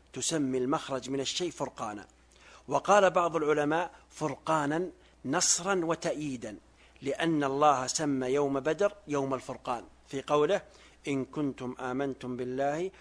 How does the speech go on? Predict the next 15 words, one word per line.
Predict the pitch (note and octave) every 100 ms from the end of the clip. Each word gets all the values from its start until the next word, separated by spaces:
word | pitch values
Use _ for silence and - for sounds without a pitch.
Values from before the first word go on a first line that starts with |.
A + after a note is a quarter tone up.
| - -
وما | C3 C3 - C3
أنزلنا | B2 C#3 C3+ B2 A#2
على | A#2+
عبدنا | A#2 C3 C#3+ D#3 E3 F#3 - - -
يوم | B2+ B2
الفرقان"، | A#2 A2+ - G#2+ F2 - -
لأنه | B2 A#2+ C3+ B2+ A#2+ A#2 A#2+
يوم | C#3 C#3 D3+ F3+ - - -
نصر، | A#2+ C3 - B2+ B2 B2 - - _ - - - -
فنصر | - C3+ C3 D3 - D3 E3
فرق | - D3 C3+
الله | C3+ C3+ B2+
به | B2 B2+ B2+ B2
بين | B2+ B2
الحق | A#2+ C3 -